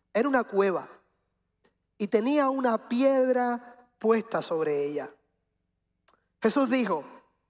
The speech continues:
"Quitad la piedra". Marta, hermana del que había muerto, le dijo, "Señor, ah, ya hiede".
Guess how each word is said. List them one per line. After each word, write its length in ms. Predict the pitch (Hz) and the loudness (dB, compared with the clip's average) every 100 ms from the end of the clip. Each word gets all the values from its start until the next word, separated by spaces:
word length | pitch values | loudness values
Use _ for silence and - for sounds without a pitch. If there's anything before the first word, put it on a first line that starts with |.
| _ _ _ _ _ _ | _ _ _ _ _ _
"Quitad 500 | - 202 - 240 254 | -4 -4 0 0 0
la 200 | 202 175 | 0 -2
piedra". 520 | 170 165 156 151 147 - _ _ _ _ _ _ _ _ _ _ _ _ _ | -2 -2 -2 -4 -6 -10 _ _ _ _ _ _ _ _ _ _ _ _ _
Marta, 480 | 160 208 240 233 214 | -2 0 2 0 0
hermana 380 | 196 240 262 254 | 2 2 2 0
del 120 | 220 | 0
que 80 | 240 | 0
había 220 | 233 262 | 2 2
muerto, 320 | 254 277 269 | 4 2 2
le 120 | 240 | 0
dijo, 280 | 254 233 220 - - - - | 2 0 -2 -4 -18 -18 -16
"Señor, 880 | - - 269 262 302 330 262 - - | -12 -2 0 2 2 2 0 -4 -6
ah, 460 | 202 185 - - - _ _ _ _ | -4 -4 -6 -14 -20 _ _ _ _
ya 220 | - 240 294 | -2 0 2
hiede". 680 | 269 285 320 277 160 - | 2 2 2 2 -2 -8